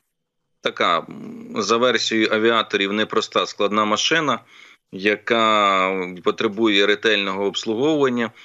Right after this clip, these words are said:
постійного. Ну, тобто на неї треба навчити відповідних техніків, інженерів, які будуть здійснювати обслуговування тільки цих «Міражів». А, відповідно, я думаю, що цей літак, він буде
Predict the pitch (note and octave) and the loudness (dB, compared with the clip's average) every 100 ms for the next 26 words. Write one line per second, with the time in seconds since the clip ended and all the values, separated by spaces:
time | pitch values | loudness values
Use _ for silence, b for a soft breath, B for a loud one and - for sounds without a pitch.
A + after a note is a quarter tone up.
0 | B - B2 - B2+ A2+ G#2 G2 G2+ G2 | B -6 -6 -2 -2 0 -2 0 0 2
1 | F#2 F2 G#2+ - G2+ G#2+ G#2 G#2+ A2 G#2 | 0 -2 -4 -4 -4 -2 0 2 2 2
2 | G2 F2 G#2 G2 G2+ F#2+ - G#2+ G2 G2 | -2 -2 -2 0 -2 -2 -2 -2 -4 -6
3 | - G#2+ G2 F#2+ - G#2+ G#2+ G2 G2+ G2+ | -4 -2 -2 -2 0 -2 -4 -10 -6 -4
4 | G2 G#2 C#3 C#3+ G#2+ F2+ G#2+ G2+ G2+ F2 | -2 0 0 0 -2 -4 -6 -4 -4 -2
5 | A2+ A2 A2 G2+ G2+ F#2 - G#2 G#2 G2+ | -2 -2 -2 0 0 -4 -2 0 2 2
6 | F#2+ F#2 - B B B - A#2+ G#2+ G#2 | 2 -2 -4 B B B -6 -6 -4 -6
7 | - G2+ G#2 G2+ G#2 G2+ C#3+ E3 _ _ | -4 -4 -2 0 0 2 -2 -2 _ _
8 | _ _ _ _ - G#2 G#2+ G#2+ G#2+ G#2+ | _ _ _ _ 0 2 4 4 2 0
9 | A#2 B2+ C3+ C3 B2 A#2 A2 A2 A2 A#2+ | -4 -2 0 0 2 2 2 2 0 0
10 | A#2 A2 - A2 - A#2+ A#2 A2+ A2 B2 | 0 0 -2 -4 -2 0 2 0 -2 0
11 | B2 - A2+ G#2 F#2+ A2+ G#2+ G#2+ G#2 | -2 -2 -6 -6 -2 -2 2 2 2